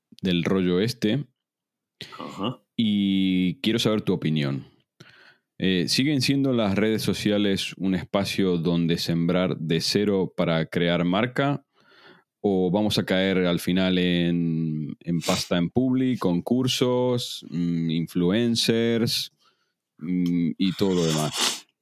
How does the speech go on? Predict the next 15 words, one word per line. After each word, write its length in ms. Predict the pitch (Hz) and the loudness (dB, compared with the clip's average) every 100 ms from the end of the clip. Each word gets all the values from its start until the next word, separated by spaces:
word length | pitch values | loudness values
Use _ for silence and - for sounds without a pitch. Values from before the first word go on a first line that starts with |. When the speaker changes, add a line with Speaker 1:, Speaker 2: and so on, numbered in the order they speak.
| _ | _
Speaker 1:
O 80 | 104 | -4
sea, 280 | 98 85 - - - - - | -2 -2 -4 -12 -16 -14 -4
yo 220 | 92 123 | 0 0
lanzo 400 | 127 131 123 107 | 2 0 0 0
mi 100 | 98 | 2
empresa 440 | 92 90 87 85 | 0 0 -2 0
mañana 640 | 82 90 113 147 156 160 - _ _ _ _ _ _ _ _ | 0 2 2 0 0 -2 -4 _ _ _ _ _ _ _ _
y 920 | - 98 90 85 82 80 78 73 71 - - | -2 0 2 2 2 2 0 0 -2 -6 -2
le 160 | 92 82 | 0 2
pido 220 | 117 110 | 0 0
un 100 | 104 | 0
consejo 440 | 98 95 95 - | -2 0 -2 -2
a 40 | 92 | 0
un 100 | 92 | 0
especialista 960 | - 90 - 85 101 120 131 139 143 | 0 -2 -2 -2 -2 -2 -2 -2 -2